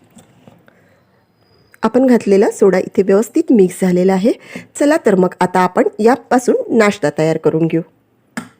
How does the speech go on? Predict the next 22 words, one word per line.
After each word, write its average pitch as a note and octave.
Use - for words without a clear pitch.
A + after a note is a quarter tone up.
ज्या A#3
पॅनमध्ये A#3
आपण G#3
तडका G#3
तयार G#3
केला F#3
तेच C#4+
पॅन F#3+
आपण F3
आता F3
गॅसवरती D#3+
ठेवलेलं D3+
आहे D3+
आणि F#3+
त्यामध्ये A#3+
आता F3+
आपण F#3
दोन A3+
चमचे F#3+
तेल F#3+
घालून D#3
घ्यायचं. D3+